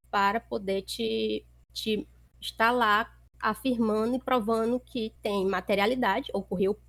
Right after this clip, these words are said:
plágio e tem autoria, foi a pessoa a qual você está acusando.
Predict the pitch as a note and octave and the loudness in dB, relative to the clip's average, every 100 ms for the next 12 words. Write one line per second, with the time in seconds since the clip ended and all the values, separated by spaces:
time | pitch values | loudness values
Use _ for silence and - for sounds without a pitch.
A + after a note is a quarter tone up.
0 | - G#3+ F#3+ G#3+ C#4 D#4 - _ - A#3 | -4 -2 0 -2 -2 -6 -14 _ -6 -6
1 | - B3+ B3 B3+ D4 D#4 A3 F#3 - G#3 | 2 4 4 4 0 0 0 -2 -2 2
2 | G#3+ A3 A#3 A#3 - G#3+ A#3+ - A3+ A3 | 2 2 0 0 0 0 0 0 0 0
3 | A#3+ A#3+ - A3+ - C4 C4+ B3+ F3+ | -2 -4 -4 -8 -6 -2 2 2 0